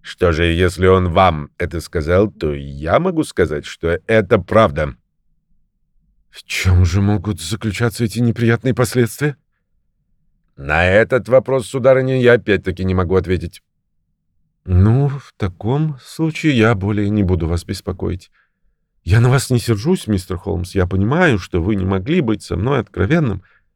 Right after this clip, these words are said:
Но будьте справедливы и вы ко мне. Не осуждайте меня за то, что я неравнодушна к неприятностям моего мужа. Ещё раз прошу вас не говорить ему о том, что я у вас была".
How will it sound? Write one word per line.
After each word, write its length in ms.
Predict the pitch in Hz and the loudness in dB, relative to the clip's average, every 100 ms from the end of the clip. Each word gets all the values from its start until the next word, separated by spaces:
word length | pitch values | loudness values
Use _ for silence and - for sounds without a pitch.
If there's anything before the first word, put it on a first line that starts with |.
| _ _ _ _ | _ _ _ _
Но 120 | 85 | -2
будьте 320 | 82 104 92 92 | 2 0 0 -4
справедливы 600 | - 98 82 98 95 92 | 2 2 4 4 4 4
и 20 | |
вы 180 | 87 101 | 2 0
ко 220 | - 143 | 0 -2
мне. 340 | 143 156 156 _ | 0 -2 -4 _
Не 180 | 92 92 | 0 2
осуждайте 580 | 90 90 78 92 120 175 | 2 -2 0 0 0 -2
меня 220 | 175 147 | 0 0
за 160 | 92 98 | 0 0
то, 140 | 107 | 0
что 160 | - 107 | -2 0
я 140 | 98 | 2
неравнодушна 720 | 98 98 98 101 104 110 131 135 | 2 0 0 -2 -2 -6 -8 -8
к 80 | |
неприятностям 840 | 110 95 95 90 110 - 127 - 120 | -8 -6 0 2 2 2 -12 -8 -2
моего 520 | 104 87 76 90 - | 0 0 -2 -4 -6
мужа. 400 | - 76 69 69 - _ _ _ _ _ _ _ - | -6 -6 -4 -8 -12 _ _ _ _ _ _ _ -8
Ещё 280 | - 170 180 | -2 2 2
раз 140 | 165 | 0
прошу 280 | 139 113 117 | -2 -4 -6
вас 220 | 117 - | -8 -4
не 80 | 117 | -2
говорить 440 | 92 90 80 - | 2 2 0 -4
ему 140 | 80 85 | -2 -2
о 80 | |
том, 220 | 82 135 151 | 0 -2 -2
что 180 | - | 0
я 300 | 117 92 107 | 2 4 2
у 120 | 117 87 | 0 -4
вас 200 | 87 80 | -6 -2
была". 400 | 90 87 90 | 0 2 0